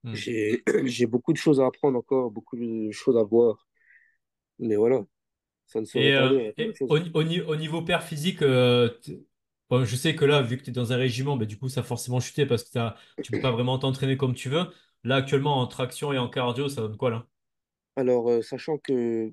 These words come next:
Speaker 2: pour ceux qui savent, bah, toi aussi, du coup, les classes, c'est beau-, c'est beaucoup axé, euh, à tout ce qui est cardio.
Speaker 1: Hmm.
Speaker 2: Genre, euh, c'est vraiment, en fait, on, on perd tellement de poids, on est, on sèche tellement qu'on perd de la force. Mais là, euh, si je devais me,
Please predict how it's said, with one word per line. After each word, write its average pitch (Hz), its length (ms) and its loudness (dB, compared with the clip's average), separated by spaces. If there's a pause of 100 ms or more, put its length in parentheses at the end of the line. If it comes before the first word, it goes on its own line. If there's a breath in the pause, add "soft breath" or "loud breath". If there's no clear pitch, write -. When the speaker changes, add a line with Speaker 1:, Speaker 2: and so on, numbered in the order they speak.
(120)
Speaker 2:
pour 117 140 -12
ceux 131 120 0
qui - 140 -16
savent, 127 340 4
bah, 107 140 2
toi 120 160 0
aussi, 113 160 -6
du 117 120 -6
coup, 151 180 -4 (720 loud breath)
les 123 180 4
classes, 147 320 6 (140)
c'est 123 120 4
beau-, 127 220 0
c'est - 180 2
beaucoup 127 320 -2
axé, 139 380 2
euh, 117 180 4
à 104 40 -2
tout 123 140 -18
ce - 60 -18
qui - 100 -8
est - 40 -12
cardio. 120 380 -2 (580)
Speaker 1:
Hmm. 123 160 -2
Speaker 2:
Genre, 110 340 2
euh, 107 220 4
c'est - 160 -8
vraiment, 123 320 2
en 117 40 -6
fait, - 220 -2
on, 113 320 -4
on 120 80 -8
perd - 240 -6
tellement 135 260 2
de 123 60 -6
poids, 135 280 2
on 113 160 0
est, 107 120 -4
on 107 100 -6
sèche - 240 -12
tellement 135 320 6 (720)
qu'on 107 580 0
perd 107 140 0
de 110 60 -2
la 113 60 -2
force. - 320 -6 (1200)
Mais 120 280 0
là, 135 220 4
euh, 117 140 2
si 127 160 -12
je 117 40 -12
devais 127 280 -4
me, 120 160 -6